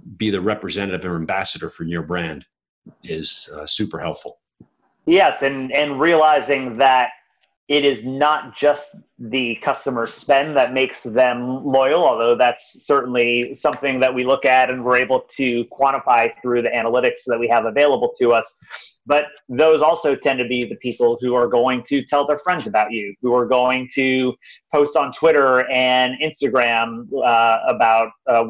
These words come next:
Speaker 2: about what they ate in your restaurant, about the fact that they prefer our brand to our larger, more well-known competitor. And so there's, there's value in knowing that your most loyal customers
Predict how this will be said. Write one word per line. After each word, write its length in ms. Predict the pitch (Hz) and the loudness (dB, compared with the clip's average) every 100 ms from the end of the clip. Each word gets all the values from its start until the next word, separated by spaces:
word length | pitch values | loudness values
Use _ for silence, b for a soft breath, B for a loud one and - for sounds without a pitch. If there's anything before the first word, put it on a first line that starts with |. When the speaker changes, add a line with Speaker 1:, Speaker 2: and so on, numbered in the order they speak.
| - | -2
Speaker 2:
about 220 | 123 127 | 0 2
what 140 | 127 120 | 0 0
they 260 | 131 131 131 | 0 2 0
ate 180 | 143 143 | 2 2
in 100 | 147 | 2
your 140 | 147 143 | 2 4
restaurant, 440 | 160 - 113 104 110 | 2 0 -2 -2 -4
about 300 | 113 120 120 - | 0 2 2 -4
the 60 | - | -2
fact 220 | 131 135 - | 0 0 0
that 160 | 135 131 - B B B _ | 0 0 -2 B B B _
they 540 | 120 117 139 135 139 131 | -14 0 2 4 2 0
prefer 680 | 156 151 156 156 165 160 151 - _ | -4 0 2 4 4 2 -2 -10 _
our 240 | 147 160 160 | 2 4 2
brand 380 | 151 147 147 143 - | 2 2 0 -4 -2
to 420 | 147 143 143 147 | 2 4 6 4
our 640 | 135 139 139 135 139 135 131 | 4 2 4 4 4 2 -2
larger, 440 | 139 147 151 151 | 0 2 2 -2
more 260 | 143 147 147 | 2 4 4
well-known 400 | 147 147 156 151 | 4 0 -2 -4
competitor. 500 | - 151 175 123 101 - _ | -8 -4 -4 -4 -10 -12 _
And 240 | 123 123 117 | -4 -4 -2
so 460 | 131 123 120 120 - B B _ | 0 2 2 0 -8 B B _
there's, 320 | 123 143 139 - _ | 0 2 0 -4 _
there's 260 | 139 131 113 107 | -2 -2 -6 -6
value 760 | 113 139 156 156 139 127 127 131 | 0 2 2 0 0 2 0 0
in 420 | 135 127 123 123 127 | -2 -2 -2 -6 -2
knowing 400 | 127 131 131 123 | 0 0 -2 0
that 260 | 120 117 | 0 0
your 220 | 127 123 120 | -2 -4 -2
most 340 | 127 135 - | -2 -4 -2
loyal 260 | 131 131 117 | 0 2 0
customers 560 | - 127 127 120 117 107 | -2 -4 -4 -2 -2 -4